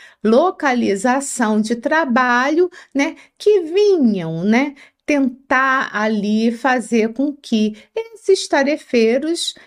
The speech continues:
né, que hoje, se a gente se vê, se coloca na casa espírita, que seríamos nós, né, ta-, tarefeiros encarnados, para que eles pudessem tombar, né, na sua tarefa evolutiva.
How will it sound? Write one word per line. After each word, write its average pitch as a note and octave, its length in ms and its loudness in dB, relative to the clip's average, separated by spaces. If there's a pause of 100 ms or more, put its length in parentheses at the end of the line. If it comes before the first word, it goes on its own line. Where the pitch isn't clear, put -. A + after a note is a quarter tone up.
(140)
né, A#3 160 2
que B3 240 -2
hoje, G#3 540 0
se - 160 -6
a - 20 -4
gente A3+ 240 0
se A#3 220 -4
vê, F3+ 440 -6 (120)
se A#3 100 -4
coloca F3+ 600 -2
na F3 100 -6
casa F#3 300 -6
espírita, G#3+ 560 -4
que F#3 100 -12
seríamos F#3+ 600 -2
nós, F#3+ 640 -4 (320)
né, A#3+ 160 -2
ta-, G#3 200 -4 (160)
tarefeiros G#3 720 -4
encarnados, C4 1000 -4 (400)
para D4 240 -2
que E4+ 220 -2
eles B3+ 440 0
pudessem A3 800 -2
tombar, A3+ 840 -2 (100)
né, G3 320 -6 (340)
na G3+ 220 0
sua G3 320 -4
tarefa G3+ 640 -2
evolutiva. G#3 1120 -2